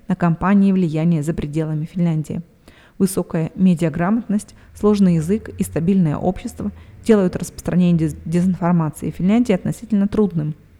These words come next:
объясняет Каленский. Кроме того, Финляндия маленькая страна. Россия выиграет больше,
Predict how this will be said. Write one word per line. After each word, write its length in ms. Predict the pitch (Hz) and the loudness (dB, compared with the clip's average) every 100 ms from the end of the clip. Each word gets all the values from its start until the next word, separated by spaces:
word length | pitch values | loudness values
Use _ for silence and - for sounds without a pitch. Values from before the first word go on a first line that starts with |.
| - - - | -20 -14 -6
объясняет 480 | 156 147 - 151 | -4 -4 -4 -4
Каленский. 540 | - 160 156 160 - - - - - - - - | -4 -4 -2 -4 -8 -12 -14 -20 -20 -20 -20 -4
Кроме 260 | 175 160 | 0 0
того, 300 | 151 165 254 - - - - - | 0 -2 -4 -6 -20 -20 -14 -2
Финляндия 400 | 202 220 214 190 | 2 4 6 6
маленькая 320 | 190 180 160 | 4 2 -2
страна. 380 | - 165 165 170 _ _ _ - - | -4 -2 -2 -2 _ _ _ -20 -4
Россия 380 | 180 - 240 240 | -2 0 -2 0
выиграет 360 | 180 180 160 151 | 0 0 -2 -4
больше, 500 | 156 170 156 - | -2 -2 -4 -6